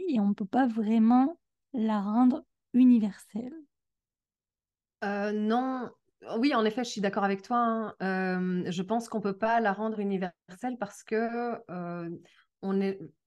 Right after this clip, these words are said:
Speaker 2: je pense qu'on n'est pas en capacité intellectuelle déjà de percevoir la vérité, euh, dans son entièreté. Euh,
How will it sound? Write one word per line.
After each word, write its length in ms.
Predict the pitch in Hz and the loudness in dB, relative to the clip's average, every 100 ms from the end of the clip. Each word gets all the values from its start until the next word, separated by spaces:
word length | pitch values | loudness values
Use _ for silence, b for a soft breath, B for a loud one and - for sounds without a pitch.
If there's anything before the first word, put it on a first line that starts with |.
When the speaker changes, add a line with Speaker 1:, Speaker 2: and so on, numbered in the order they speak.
| _ | _
Speaker 2:
je 120 | - | -16
pense 200 | - 247 | -10 -8
qu'on 80 | 269 | -6
n'est 100 | 240 | -4
pas 120 | 220 | -2
en 120 | 262 233 | -2 -4
capacité 840 | 254 262 240 - 233 262 254 - | -4 -4 -4 -6 -8 -6 -8 -10
intellectuelle 680 | - 202 214 202 - 247 254 | -12 -6 -4 -4 -4 -4 -4
déjà 400 | 208 208 202 254 | -2 0 2 2
de 300 | 208 170 190 | 0 -2 -2
percevoir 1000 | 190 - 233 - 226 185 202 226 240 226 233 | -2 -6 -8 -6 -6 -4 2 4 4 -2 -8
la 400 | - 185 185 185 | -8 -6 -4 -2
vérité, 520 | 185 202 202 226 226 b b b b - | -2 -4 -4 -4 -4 b b b b -8
euh, 1160 | 180 175 175 170 165 165 156 147 127 82 71 58 - | -4 -2 -2 -2 -2 -2 -2 -4 -6 -10 -14 -16 -14
dans 300 | - 180 202 | -8 -4 -4
son 220 | 196 202 | -4 -4
entièreté. 560 | 196 190 190 - 226 220 b b b - | -2 -4 -6 -4 -6 -6 b b b -10
Euh, 440 | 160 175 175 165 | -6 -6 -4 -6